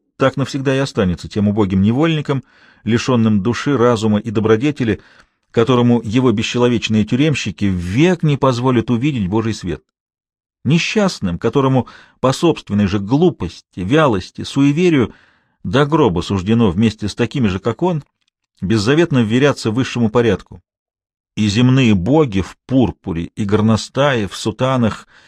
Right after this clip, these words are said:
или мантиях неизменно будут на всех широтах и под любыми небесами использовать его ошибки, чтобы поработить его, обратить в порочное, жалкое существо, чтобы свести на нет собственную ему отвагу,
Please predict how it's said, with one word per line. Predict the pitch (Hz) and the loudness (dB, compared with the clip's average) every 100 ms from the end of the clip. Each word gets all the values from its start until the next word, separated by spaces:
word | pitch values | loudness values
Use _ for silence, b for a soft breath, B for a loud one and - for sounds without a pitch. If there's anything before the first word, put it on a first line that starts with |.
| - | -2
или | 113 | 2
мантиях | 117 117 135 151 131 120 101 - b b b b | 4 4 2 2 0 -2 -2 -4 b b b b
неизменно | - 123 185 185 180 151 117 113 | 0 4 4 4 2 2 4 2
будут | 120 110 - | 0 -2 0
на | 120 | -2
всех | - 190 175 | -2 -4 -4
широтах | - 147 123 107 87 - _ _ | -2 0 0 -2 -10 -12 _ _
и | - | -4
под | 117 131 120 | -2 0 2
любыми | 143 131 101 87 | 0 2 0 2
небесами | 104 117 - 185 151 107 B B _ _ - | 2 0 -2 0 0 0 B B _ _ -2
использовать | 131 - 170 143 139 135 | -2 0 0 2 0 0
его | 135 143 | 2 2
ошибки, | 131 170 - | 2 -2 -2
чтобы | 98 127 - | -6 -6 -2
поработить | 143 151 147 - 123 113 | 0 2 0 -2 -4 -4
его, | 90 92 _ _ - | -8 -10 _ _ -2
обратить | 110 127 123 147 | 2 2 0 -4
в | - | 0
порочное, | - 170 175 - 104 | 0 2 0 0 2
жалкое | 98 156 135 104 | 4 2 2 0
существо, | 101 113 - 123 - 170 151 b b b b b - | -4 -6 -6 -8 -2 -2 -2 b b b b b -14
чтобы | - 117 117 - | -2 2 2 0
свести | - 139 139 170 | -4 -2 -2 0
на | 156 156 | 2 4
нет | 147 110 - - | 4 2 -2 -20
собственную | - - 139 - 113 113 113 | -10 -4 -4 -2 2 4 4
ему | 123 110 | 4 2
отвагу, | 110 120 156 151 82 | 2 0 0 0 -4